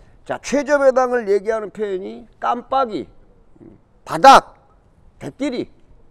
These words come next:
자, 이런 게 최저 배당을 얘기할 때 얘기 표현들을 하는 거고요.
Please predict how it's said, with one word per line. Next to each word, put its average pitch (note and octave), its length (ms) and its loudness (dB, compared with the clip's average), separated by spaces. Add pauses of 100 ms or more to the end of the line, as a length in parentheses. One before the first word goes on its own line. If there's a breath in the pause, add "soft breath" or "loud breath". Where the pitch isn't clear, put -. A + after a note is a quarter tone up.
(120)
자, E3 100 -2
이런 F#3+ 420 -6
게 A#3+ 300 -4 (600)
최저 C#4 460 -8
배당을 G3 500 -4
얘기할 E3 420 -2
때 E3+ 300 -8 (220)
얘기 E3 300 -8
표현들을 G#3 560 -10
하는 C4+ 280 -10
거고요. C#3+ 440 -8